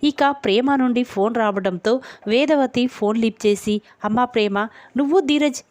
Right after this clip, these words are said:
ఎక్కడ ఉన్నారమ్మా? ఇంకా ఇంత టైమ్ అవుతున్నా ఇంటికి రాలేదు"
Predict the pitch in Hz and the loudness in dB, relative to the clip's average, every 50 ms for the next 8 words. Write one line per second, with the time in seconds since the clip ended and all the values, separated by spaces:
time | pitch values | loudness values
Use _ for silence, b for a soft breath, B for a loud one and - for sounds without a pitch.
0 | - 190 190 - - 285 302 302 311 294 294 285 262 233 185 160 165 190 214 214 | -8 -8 -4 -2 0 0 2 2 4 4 2 2 2 0 0 -2 -2 -2 -4 -6
1 | B B B B 226 226 247 247 - 285 247 202 208 233 - 320 311 294 277 277 | B B B B -2 -2 0 2 2 2 2 2 0 0 -2 -2 0 0 2 2
2 | 285 294 277 269 269 277 254 262 285 339 B B B B B 233 240 262 320 254 | 2 2 2 0 0 0 0 0 0 -2 B B B B B -2 0 0 0 0
3 | - 294 294 277 262 262 262 262 254 233 262 277 | 0 2 2 2 4 4 4 2 4 2 2 0